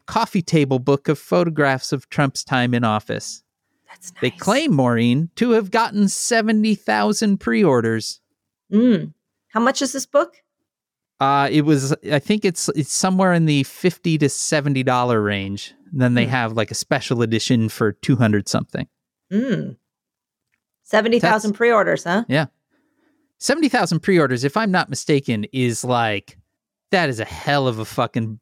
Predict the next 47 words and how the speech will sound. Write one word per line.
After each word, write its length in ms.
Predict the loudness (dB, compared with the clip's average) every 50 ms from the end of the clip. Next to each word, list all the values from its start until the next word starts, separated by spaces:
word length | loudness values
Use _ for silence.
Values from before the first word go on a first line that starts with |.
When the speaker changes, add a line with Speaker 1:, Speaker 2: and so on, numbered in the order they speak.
| _ _ _
Speaker 1:
set 240 | -4 -2 -2 -2 -2
of 100 | -4 -2
pre-orders 600 | 0 2 2 2 2 -2 -4 -8 -14 -16 -18 -20 _ _ _ _ _ _ _ _ _ _ _ _ _ _ _ _ _ _ _ _ _ _ _
for 120 | 0 2
Speaker 2:
When 80 | 4 4
Speaker 1:
a 40 | 4
Speaker 2:
is 100 | 2 2
the 60 | 0
Speaker 1:
book. 200 | 2 2 2 2
Speaker 2:
book, 100 | -2 -6 _ _
when 260 | 0 2 4 4 4
is 120 | 2 2 0
the 80 | 0
book 180 | 0 0 0 0
supposed 260 | 0 0 0 0 2
to 60 | 0
be 80 | -2 0
coming 320 | 0 2 2 4 4 2 2
Speaker 1:
Oh, 40 |
Speaker 2:
out? 60 | 2 2
Speaker 1:
you're 120 | 2 2
asking 440 | 2 2 0 -2 -2 -2 -2 -2 0
more 400 | 0 2 2 4 4 2 0 -2 _ _ _ _
Speaker 2:
<laughs> 220 | _ _ _ _ -8
Speaker 1:
details 720 | -4 0 2 2 2 2 0 -2 -4 -4 -6 -10 -14 -18 _ _ _ _ -20 -20 _ _ _ -8
than 300 | -2 0 0 0 0 -2
I 80 | -4
think 320 | -4 -2 -2 -2 -2 -2 0
there 200 | 0 2 2 2
are 140 | 2 2
answers 540 | 0 0 -2 -2 -4 -8 -8 -8 -8 -4 -2
right 180 | -2 -2 0 0
Speaker 2:
I 100 | 0 0 0
Speaker 1:
now, 40 |
Speaker 2:
mean, 180 | 0 0 0 0
Speaker 1:
Maureen. 280 | 0 -2 -4 -8 -10 -12 _ _ _ _ _ _ 0
Speaker 2:
okay. 380 | 0 0 0 -2 -6 -10 -10 -14 _ _ _ _ _ _
So 160 | 0 2 2
seventy 420 | 2 4 2 0 2 2 2 2 2
thousand 380 | 2 2 0 0 0 -2 -4
pre-orders 380 | -2 0 2 2 2 2 0 -2
is 180 | -4 -6 -2 0
certainly 340 | 2 2 2 2 0 0
a 80 | 2 2
lot 320 | 2 2 2 4 4 2 0
of 120 | -2 -4 _
pre-orders. 680 | -6 -4 -4 -4 -4 -6 -10 -16 _ _ _ _ _